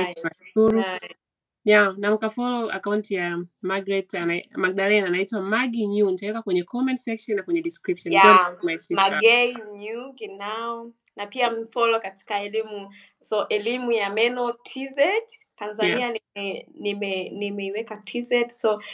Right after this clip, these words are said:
Speaker 1: elimu ya meno T Z, pia kama ukinipata Instagram, ukifika tu juu utaona C O elimu ya meno T Z. Pia pale jamani,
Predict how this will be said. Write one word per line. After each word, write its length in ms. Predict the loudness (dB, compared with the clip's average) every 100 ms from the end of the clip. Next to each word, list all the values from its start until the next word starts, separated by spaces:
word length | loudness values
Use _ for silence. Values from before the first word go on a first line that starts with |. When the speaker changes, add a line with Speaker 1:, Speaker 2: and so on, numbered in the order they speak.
| -4
Speaker 1:
elimu 320 | 0 4 6 4
ya 140 | 2
meno 240 | 2 2
T 280 | -2 -2 -2
Z, 280 | 4 4 2 -4
pia 220 | 4 4
kama 220 | 4 2 0
ukinipata 640 | -2 -6 -6 -6 -6 -10 _ _ 0
Instagram, 800 | 0 4 2 2 0 0 -2 -6
ukifika 420 | -10 -12 -10 -8
tu 160 | -8 -8
juu 280 | -8 -8 -12 _ _ _
utaona 420 | -8 -2 0 -2
C 280 | -6 -6 -6 0
O 180 | 0
elimu 300 | 0 -4 -4
ya 140 | -4 -6
meno 260 | -6 -6
T 200 | -6 -6
Z. 200 | -4 -4 -4 -12 -14 -6
Pia 240 | 4 6 8
pale 320 | 6 6 4
jamani, 560 | 0 -2 -4 -6 -8